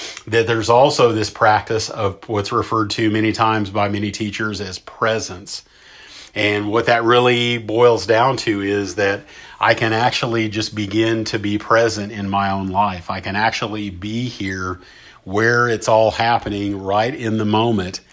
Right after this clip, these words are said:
And it has nothing to do with any thoughts in my head. And I have tried at different times to, uh,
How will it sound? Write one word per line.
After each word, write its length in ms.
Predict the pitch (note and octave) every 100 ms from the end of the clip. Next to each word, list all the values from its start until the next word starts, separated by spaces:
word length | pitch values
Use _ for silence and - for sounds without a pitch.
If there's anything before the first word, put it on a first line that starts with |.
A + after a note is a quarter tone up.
| _ _ - - - G#2
And 360 | G#2 A2+ A2
it 120 | A2+
has 280 | A2+ A2+ G#2
nothing 500 | G#2+ A#2+ C3 C3+ A#2
to 80 | G#2
do 500 | F#2+ F#2+ F#2+ G2 G2 - _ -
with 200 | G2+ A2+
any 200 | A2 G#2+
thoughts 420 | A2+ G2+ G2+ -
in 160 | F#2+
my 160 | F#2+ F#2
head. 460 | F2 G#2+ F#2+ E2 - _ - -
And 460 | A2+ G2 G2+ G#2 G#2
I 240 | - A2
have 140 | G#2+ -
tried 400 | C3 B2 C3+ B2
at 80 |
different 320 | A2 A2+ A#2+ A2
times 420 | A2+ A2+ A2+ G#2+
to, 760 | - G#2+ G#2 G2+ G2+ G2+ G#2+ G#2+
uh, 360 | G#2 G2+ G2